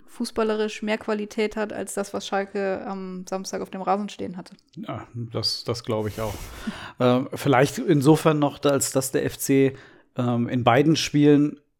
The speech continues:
Speaker 2: wirklich sehr großes Augenmerk auf die Restverteidigung legen musste. Und sie haben es in beiden Spielen geschafft, ohne Gegentor zu bleiben. Ähm, vielleicht in den ein, zwei Situationen durchaus auch mal glückle-, äh, glücklich, aber das musst du auch haben, das Glück, auch jetzt am Mittwoch wieder.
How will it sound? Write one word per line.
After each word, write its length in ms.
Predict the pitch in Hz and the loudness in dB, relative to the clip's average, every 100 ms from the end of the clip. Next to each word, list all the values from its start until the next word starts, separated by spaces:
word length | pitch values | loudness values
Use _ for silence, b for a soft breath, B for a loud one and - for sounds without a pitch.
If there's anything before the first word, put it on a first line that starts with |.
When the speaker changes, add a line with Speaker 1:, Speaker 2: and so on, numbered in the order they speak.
| - | -4
Speaker 2:
wirklich 360 | 131 139 139 120 | -2 0 0 2
sehr 260 | 127 143 | 6 6
großes 400 | 131 135 131 - | 4 2 2 -2
Augenmerk 480 | 127 127 131 123 120 | -2 0 2 0 -2
auf 80 | 117 | -4
die 120 | 123 | -2
Restverteidigung 680 | 113 - 117 113 110 107 104 | -2 -4 -8 -6 -6 -6 -6
legen 240 | 107 - | -6 -8
musste. 320 | - - - B B B B | -10 -12 -14 B B B B
Und 100 | 123 | -2
sie 100 | 123 | 2
haben 140 | 135 139 | 4 2
es 140 | - | 0
in 120 | 131 | 2
beiden 260 | 131 143 156 | 6 8 6
Spielen 360 | - 156 147 | 6 8 10
geschafft, 380 | 143 - 139 - | 8 6 2 2
ohne 180 | 143 127 | 0 0
Gegentor 480 | 117 120 120 - 113 | 2 2 0 -2 -6
zu 160 | - | -6
bleiben. 400 | 107 104 117 120 - | -4 -4 -4 -8 -10
Ähm, 340 | - - 127 127 | -10 -12 -12 -12
vielleicht 480 | - 147 143 143 - | 0 4 4 4 0
in 80 | 143 | 0
den 140 | 135 | 2
ein, 300 | 131 147 160 | 4 6 6
zwei 260 | - 143 139 | 6 6 6
Situationen 640 | 131 135 127 - 139 135 | 4 2 0 2 4 4
durchaus 360 | 127 120 123 - | 2 0 -4 -6
auch 140 | 123 | -4
mal 140 | 131 123 | -4 0
glückle-, 420 | 165 - 175 - | 0 2 -2 -2
äh, 100 | 165 | -6
glücklich, 460 | 135 160 - 180 - B B | 0 0 2 0 0 B B
aber 140 | 135 | 0
das 180 | 127 117 | 2 2
musst 220 | 135 - | 0 0
du 60 | 143 | -2
auch 320 | 127 113 - - | -4 -6 -10 0
haben, 240 | - 175 | 2 2
das 180 | 175 - | -2 -2
Glück, 280 | - 185 - | 0 0 0
auch 160 | 131 117 | -2 0
jetzt 180 | 117 117 | -2 -2
am 120 | 110 | -4
Mittwoch 340 | 127 180 165 | -4 -4 -2
wieder. 240 | 175 190 | 0 0